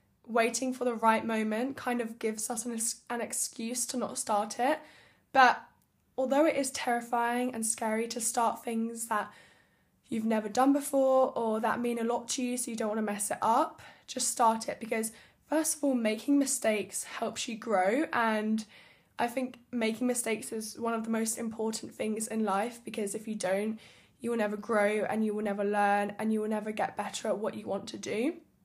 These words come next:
But also, once you start it, you realise, "Why was I scared the whole time?" Like, I was so scared to start this podcast, and now that I'm starting it, it's like,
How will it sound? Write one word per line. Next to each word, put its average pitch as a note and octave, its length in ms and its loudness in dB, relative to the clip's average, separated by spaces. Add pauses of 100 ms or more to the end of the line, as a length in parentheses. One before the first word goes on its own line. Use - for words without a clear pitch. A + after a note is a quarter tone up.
(760)
But - 120 0
also, B3+ 420 2
once B3+ 280 0
you D4 100 2
start A3+ 460 2
it, D4 300 2 (1400)
you A3+ 220 -4
realise, A3+ 520 6
"Why A3 240 2
was A#3 160 -2
I A#3 120 -2
scared G#3+ 400 -4
the G#3 60 -8
whole G#3 220 -4
time?" - 600 -6 (720)
Like, A3+ 340 -2
I A#3+ 120 0
was C4+ 180 0
so B3 180 0
scared A3 360 -2
to - 100 -8
start - 320 -2
this A3+ 140 -6
podcast, A3 760 -6 (100)
and G#3+ 480 -4 (1040)
now G#3+ 260 2
that A3 120 2
I'm A3+ 120 -2
starting A3 560 -2
it, F3 300 -4
it's - 320 -6
like, G3 480 -4